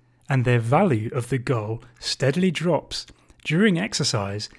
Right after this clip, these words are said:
as exercise intensity drifts upward from the easy to the moderate to the heavy exercise intensity domain.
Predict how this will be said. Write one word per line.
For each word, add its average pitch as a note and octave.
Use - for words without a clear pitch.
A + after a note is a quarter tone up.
as B2+
exercise D3+
intensity C#3+
drifts -
upward G#2+
from A2+
the B2
easy D#3
to -
the G#2
moderate C3+
to -
the G#2
heavy C3
exercise A#2
intensity A#2
domain. A2